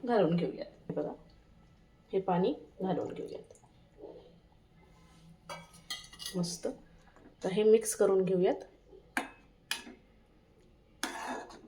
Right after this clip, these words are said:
जबरदस्त. आणि छानपैकी ह्याची एक थिक कन्सिस्टन्सी होईपर्यंत ना आपल्याला हे छानपैकी शिजवून घ्यायचं आहे.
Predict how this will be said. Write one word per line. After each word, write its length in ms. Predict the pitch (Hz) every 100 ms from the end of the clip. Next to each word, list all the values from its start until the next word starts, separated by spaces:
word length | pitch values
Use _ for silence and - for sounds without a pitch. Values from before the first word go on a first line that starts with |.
| -
जबरदस्त. 640 | 190 156 156 160 - - 147 - - - - -
आणि 280 | 240 214 -
छानपैकी 600 | - 202 220 240 240 190 190
ह्याची 320 | 190 190 - -
एक 160 | 220 - -
थिक 280 | 269 - -
कन्सिस्टन्सी 800 | 214 214 226 - 202 214 214 240
होईपर्यंत 560 | 226 196 190 190 185 180 170
ना 80 | 294 - - - - -
आपल्याला 400 | 185 - 202 185 - -
हे 80 | 190 -
छानपैकी 540 | 196 196 190 170 233 311 -
शिजवून 500 | - 202 170 151 156
घ्यायचं 320 | 147 - -
आहे. 120 | 160